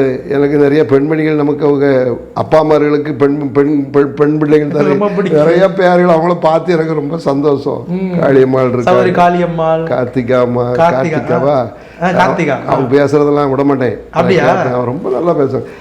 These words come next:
Speaker 1: கேட்கறதெல்லாம் விட மாட்டேன்.
Speaker 2: ம்.
Speaker 1: அப்படி சிலருடைய பேச்சுக்களை ரொம்ப
Speaker 2: அந்த
Speaker 1: கேட்பேன். இப்ப
Speaker 2: தம்பிகள்
Speaker 1: சில
Speaker 2: நல்லா
Speaker 1: டாக்டர்ஸ்
Speaker 2: தாட்டியமான
Speaker 1: இருக்காங்க.
Speaker 2: பே-, ச-,
Speaker 1: சில டாக்டர்ஸ் இருக்காங்க.
Speaker 2: ம்.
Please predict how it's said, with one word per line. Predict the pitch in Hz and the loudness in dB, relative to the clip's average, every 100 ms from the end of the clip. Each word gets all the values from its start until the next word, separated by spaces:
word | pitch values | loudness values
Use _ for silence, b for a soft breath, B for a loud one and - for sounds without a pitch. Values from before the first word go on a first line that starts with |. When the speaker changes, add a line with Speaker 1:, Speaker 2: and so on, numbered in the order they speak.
| B 131 | B 0
Speaker 1:
கேட்கறதெல்லாம் | 135 131 139 131 | 2 2 2 2
விட | 127 | 0
மாட்டேன். | 131 117 107 - | -2 -4 -6 -8
Speaker 2:
ம். | 165 170 165 | -6 -4 0
Speaker 1:
அப்படி | 143 | 2
சிலருடைய | 147 143 143 143 | 4 4 4 2
பேச்சுக்களை | 139 139 160 156 147 | 2 0 2 2 4
ரொம்ப | 143 156 | 2 2
Speaker 2:
அந்த | 190 | 2
Speaker 1:
கேட்பேன். | - 226 - | 2 2 2
இப்ப | 247 | 2
Speaker 2:
தம்பிகள் | 214 233 | 2 2
Speaker 1:
சில | |
Speaker 2:
நல்லா | 151 139 | 2 0
Speaker 1:
டாக்டர்ஸ் | 143 247 240 | 0 0 0
Speaker 2:
தாட்டியமான | 226 220 | 2 0
Speaker 1:
இருக்காங்க. | 170 143 147 | -2 -4 -4
Speaker 2:
பே-, | 165 160 170 156 151 143 | -4 -4 -4 -4 -4 -6
ச-, | |
Speaker 1:
சில | 139 143 | -4 0
டாக்டர்ஸ் | 135 139 143 151 151 | 0 -2 -2 -4 -4
இருக்காங்க. | 127 143 135 143 139 | -4 -4 -2 -4 -4
Speaker 2:
ம். | 180 185 185 165 | -6 -6 -6 -6